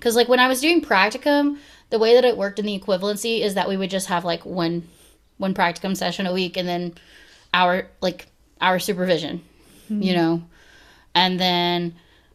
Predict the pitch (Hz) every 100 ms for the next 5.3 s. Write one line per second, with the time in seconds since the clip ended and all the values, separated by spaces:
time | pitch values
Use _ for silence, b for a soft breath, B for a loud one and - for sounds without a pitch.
0 | _ - 202 180 185 202 185 175 - _
1 | _ - 175 165 233 294 302 226 202 -
2 | - - - 185 185 180 180 185 175 180
3 | 180 185 262 233 220 208 - 170 175 175
4 | 190 175 190 202 208 202 233 220 214 208
5 | 202 185